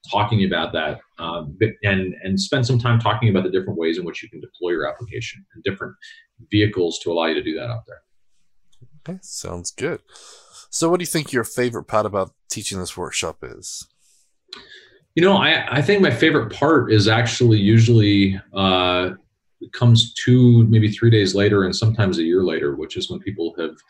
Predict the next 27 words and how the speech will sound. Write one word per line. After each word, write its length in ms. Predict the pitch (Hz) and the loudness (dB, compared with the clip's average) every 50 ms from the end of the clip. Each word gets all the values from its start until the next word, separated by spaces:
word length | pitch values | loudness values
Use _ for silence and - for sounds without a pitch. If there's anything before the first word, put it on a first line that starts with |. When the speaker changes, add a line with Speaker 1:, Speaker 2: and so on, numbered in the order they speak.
| - - - - - _ _ _ _ - | -20 -20 -20 -20 -20 _ _ _ _ -10
Speaker 1:
adopted 440 | 98 - - 101 98 101 - - 110 | -8 -4 -2 -2 -2 -2 -2 -2 -2
the 60 | 92 | -4
technology. 640 | 90 - 98 92 - - 85 82 87 95 95 - 78 | -4 -2 -2 -4 -4 -4 -6 -4 -4 -4 -4 -4 -4
We've 160 | 85 87 - | -6 -4 -2
got 160 | 104 98 - | -2 -2 -2
some 160 | - - 101 | -2 -2 -2
of 120 | 95 90 82 | -2 -2 -2
the, 120 | 87 - | -4 -4
some 160 | - - 147 | -4 -4 -2
of 80 | 156 139 | 0 0
our 140 | 110 95 - | 0 0 0
biggest 280 | - 107 113 113 117 - | 0 2 2 2 2 0
contributors 500 | 110 95 98 92 90 95 82 78 76 - | -2 -2 0 0 0 0 -2 -4 -6 -8
to 100 | - 90 | -6 -4
that 140 | 82 - - | -4 -4 -6
project 440 | - 82 80 87 - 104 104 - 110 | -6 -6 -4 -4 -2 -4 -4 -2 -2
now, 160 | 107 107 110 | 0 0 0
some 200 | 110 - 98 98 | 0 -2 -2 -4
of 80 | 95 95 | -4 -4
the 40 | |
people 160 | - 110 104 90 | -6 -8 -6 -4
who 80 | 92 | -6
are 100 | 87 85 | -6 -4
most 240 | 85 90 87 - - - 80 | -6 -8 -8 -10 -10 -10 -10
active 260 | 78 - - 92 - 90 | -10 -8 -8 -10 -10 -10
in 120 | 87 85 | -10 -12
the 200 | 82 80 78 76 | -12 -12 -12 -12